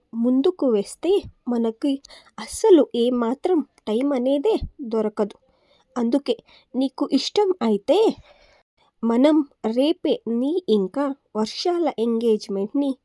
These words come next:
చేసేద్దాం అని అనుకుంటున్నాం. దీనికి నువ్వేమంటావ్?' అని అర్జున్తో పాటిల్ గారు అడుగుతారు. పాటిల్ గారు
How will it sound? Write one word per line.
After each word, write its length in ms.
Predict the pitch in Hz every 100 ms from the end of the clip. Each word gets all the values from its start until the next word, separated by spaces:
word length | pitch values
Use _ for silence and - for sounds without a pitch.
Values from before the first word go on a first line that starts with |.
| _
చేసేద్దాం 720 | - 247 233 285 262 214 262 190 _ -
అని 280 | 214 302 370 - -
అనుకుంటున్నాం. 840 | 285 269 247 240 240 220 220 202 208 _ - - _ -
దీనికి 460 | 226 277 262 - 311 - -
నువ్వేమంటావ్?' 840 | 247 233 285 302 294 294 277 330 427 _ _
అని 240 | 233 269 415 370 _ 254
అర్జున్తో 640 | 226 - 427 339 233 262 254 -
పాటిల్ 440 | 208 202 320 302 262
గారు 380 | - 208 302 330 _ _ -
అడుగుతారు. 580 | 285 220 220 196 - - _ _ _ _ _ _ _ _ _ _ _ -
పాటిల్ 420 | 247 285 427 440
గారు 400 | 285 220 190 294